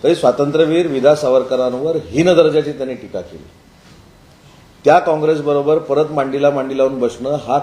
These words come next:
खरा वंदनीय बाळासाहेबांच्या विचाराचा अपमान आहे. त्याच्यामुळे ज्यांनी सावरकरांचा अपमान केला, ज्यांनी वंदनीय बाळासाहेबांवर वाटेल त्या थराला जाऊन टीका केली, ज्यांनी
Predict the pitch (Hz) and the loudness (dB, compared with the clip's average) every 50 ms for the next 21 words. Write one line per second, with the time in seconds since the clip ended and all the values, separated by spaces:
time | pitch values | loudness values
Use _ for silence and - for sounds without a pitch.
0 | - - 123 127 139 147 139 123 123 123 123 131 139 131 123 113 120 123 120 123 | -2 -2 -2 0 2 2 2 0 0 -2 -2 -4 -2 0 2 2 2 2 2 2
1 | 123 123 127 127 123 131 123 120 107 120 117 117 120 117 139 143 151 160 - - | 0 0 0 -2 0 -2 -2 -2 -2 -2 -2 -2 -2 0 0 -2 -2 -2 -6 -14
2 | - - - - - - - 120 - - 143 151 143 123 113 95 85 82 - - | -20 -20 -20 -20 -12 -6 -4 -4 -4 -2 0 0 0 0 0 -4 -8 -10 -16 -20
3 | - _ _ _ _ _ - - 120 123 107 151 151 160 175 180 165 127 127 117 | -20 _ _ _ _ _ -10 -6 -6 -4 -2 -2 0 2 2 0 2 2 2 2
4 | 123 147 165 175 180 180 180 - - - - - - - 120 120 135 147 147 147 | 2 2 0 -2 -2 -4 -8 -12 -16 -18 -20 -12 -4 0 2 2 4 4 4 4
5 | 143 143 143 139 - 139 135 127 - - 113 110 104 101 92 95 90 87 82 80 | 2 2 2 0 0 0 0 0 -2 -4 -6 -8 -8 -8 -10 -10 -10 -10 -10 -10
6 | - - - - - - - - - - - 101 113 120 117 135 151 165 170 175 | -12 -16 -20 -20 -20 -20 -20 -20 -20 -20 -6 0 2 2 4 2 2 0 0 -2
7 | 180 165 - - - - - 110 117 123 143 143 151 160 156 139 127 131 143 143 | -4 -6 -10 -16 -20 -12 -8 -6 -4 -2 -2 0 2 2 4 4 4 4 4 2
8 | 143 151 143 139 143 143 143 143 156 165 160 127 117 - - 143 143 139 156 151 | 2 0 0 0 0 0 0 0 0 0 2 0 0 0 -2 -4 -4 -2 -2 -2
9 | 147 127 123 123 120 127 131 123 131 151 156 151 139 127 - 110 101 - 95 90 | -2 -2 -4 -2 0 0 0 2 2 0 0 -2 -4 -4 -4 -4 -4 -4 -8 -12
10 | 87 85 85 85 - - - - - - - 110 117 120 120 147 160 170 175 | -12 -12 -14 -16 -18 -20 -20 -20 -20 -20 -6 0 2 2 2 2 2 0 0